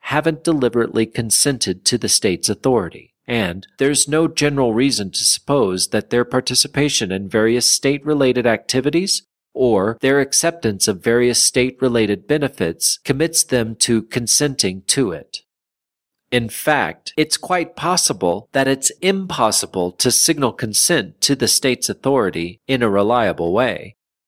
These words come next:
given the ongoing threat of state violence against people who don't cooperate with the authorities.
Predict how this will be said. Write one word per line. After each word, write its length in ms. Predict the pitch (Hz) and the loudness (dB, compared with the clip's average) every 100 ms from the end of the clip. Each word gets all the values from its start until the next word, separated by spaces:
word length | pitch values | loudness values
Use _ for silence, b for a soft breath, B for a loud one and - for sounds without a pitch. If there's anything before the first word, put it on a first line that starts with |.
| _ | _
given 300 | - 180 190 | -2 0 0
the 160 | 147 135 | 0 0
ongoing 640 | - 151 165 160 135 123 | 0 0 0 0 0 0
threat 500 | 107 - 165 156 101 - | -6 -6 0 0 0 -2
of 180 | 117 - | -2 0
state 400 | - 131 113 92 | 0 0 -2 -2
violence 520 | 123 131 104 87 - | 0 0 0 0 0
against 640 | 113 - 165 - - - | 0 0 -2 0 -2 -4
people 480 | - 139 135 117 101 | -2 0 2 0 0
who 260 | 110 110 - | -2 -2 0
don't 320 | 113 117 110 | 0 0 -2
cooperate 760 | - 104 113 120 90 80 - - | -2 2 2 2 0 0 -4 -2
with 180 | 92 - | -2 0
the 100 | 90 | -2
authorities. 840 | 80 123 131 104 - - - - | 0 0 2 0 -4 -8 -6 -6